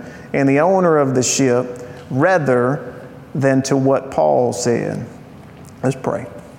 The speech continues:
Father, as we open your word today, I thank you that you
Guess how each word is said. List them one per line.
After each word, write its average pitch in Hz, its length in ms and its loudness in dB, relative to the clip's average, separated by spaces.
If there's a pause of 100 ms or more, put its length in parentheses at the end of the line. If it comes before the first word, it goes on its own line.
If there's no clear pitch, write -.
(560)
Father, 147 260 4
as 135 100 2
we 139 160 4
open 139 280 2
your 135 140 4
word 131 320 2
today, 120 440 0 (160)
I 131 140 -2
thank 151 500 -2
you 139 140 6
that 123 240 0
you 139 500 4